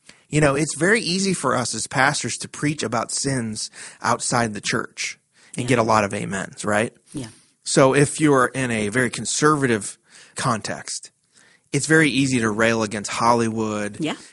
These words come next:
Speaker 1: and
Speaker 2: Yeah.
Speaker 1: the Democrats or the pro-abortion lobby,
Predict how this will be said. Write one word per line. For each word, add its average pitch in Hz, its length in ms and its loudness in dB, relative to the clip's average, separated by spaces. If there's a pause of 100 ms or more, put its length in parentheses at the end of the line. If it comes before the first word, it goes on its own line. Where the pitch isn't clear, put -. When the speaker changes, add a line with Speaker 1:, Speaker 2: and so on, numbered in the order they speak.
(120)
Speaker 1:
and 104 460 -4
Speaker 2:
Yeah. 139 200 -4
Speaker 1:
the 127 80 -6
Democrats 117 1080 0
or 107 320 -8 (260)
the 120 100 -8
pro-abortion 120 800 2
lobby, 107 560 0